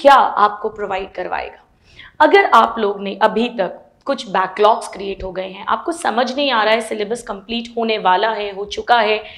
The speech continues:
कैसे revision करें, क्योंकि seventy to eighty percent selection depend करता है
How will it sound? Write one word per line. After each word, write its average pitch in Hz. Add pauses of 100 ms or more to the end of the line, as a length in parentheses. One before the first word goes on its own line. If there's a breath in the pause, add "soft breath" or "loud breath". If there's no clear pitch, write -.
(280 loud breath)
कैसे 262
revision 214
करें, 196 (260 soft breath)
क्योंकि 339
seventy 285
to 339
eighty 269
percent 277
selection 214
depend 233
करता 214
है 240